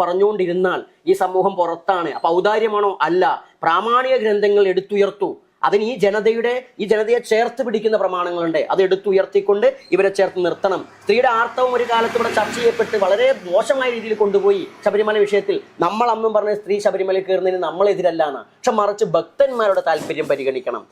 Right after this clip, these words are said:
കാരണം ഭക്തർക്കാണ് ക്ഷേത്രം. ക്ഷേത്രം എന്ന് പറഞ്ഞാൽ തന്ത്രശാസ്ത്രത്തിന്റെ എൽ കെ ജി ആണ്. തൻ-, ക്ഷേത്രം നമ്മളെ ഉയർത്താനുള്ളതാ. പക്ഷെ ആളുകൾ ക്ഷേത്രത്തിൽ കെട്ടിക്കിടക്കണേന് നമുക്ക് എന്ത് ചെയ്യാൻ പറ്റും? ഒരു ക്ഷേത്രത്തിൽ താങ്കൾ പോവുകയാണെങ്കിലും പോയി കഴിഞ്ഞാൽ എന്താ ഇപ്പൊ ഇവിടെ വരുന്നത്?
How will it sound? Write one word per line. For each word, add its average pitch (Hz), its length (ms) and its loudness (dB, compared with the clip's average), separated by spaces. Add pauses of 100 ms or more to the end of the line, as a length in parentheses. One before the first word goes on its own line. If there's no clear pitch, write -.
(180)
കാരണം 233 140 -4
ഭക്തർക്കാണ് 330 760 0
ക്ഷേത്രം. 277 540 -2 (200)
ക്ഷേത്രം 254 460 2
എന്ന് 269 160 -2
പറഞ്ഞാൽ 262 220 0
തന്ത്രശാസ്ത്രത്തിന്റെ 233 880 -2
എൽ 214 160 2 (120)
കെ 226 100 4
ജി 220 200 -2
ആണ്. 233 280 -2 (640)
തൻ-, 185 220 2
ക്ഷേത്രം 240 600 0
നമ്മളെ 240 480 0 (100)
ഉയർത്താനുള്ളതാ. 214 960 -2
പക്ഷെ - 120 -2
ആളുകൾ 165 440 0
ക്ഷേത്രത്തിൽ 190 360 -2
കെട്ടിക്കിടക്കണേന് 170 600 -2
നമുക്ക് 151 340 -2
എന്ത് 160 100 -4
ചെയ്യാൻ 143 180 -2
പറ്റും? 135 200 -2 (200)
ഒരു 156 100 2
ക്ഷേത്രത്തിൽ 160 440 0
താങ്കൾ 151 340 0
പോവുകയാണെങ്കിലും 160 480 -2
പോയി 143 200 2
കഴിഞ്ഞാൽ 156 280 -4
എന്താ 202 180 -4
ഇപ്പൊ 185 140 -2
ഇവിടെ 127 200 2
വരുന്നത്? 143 280 -2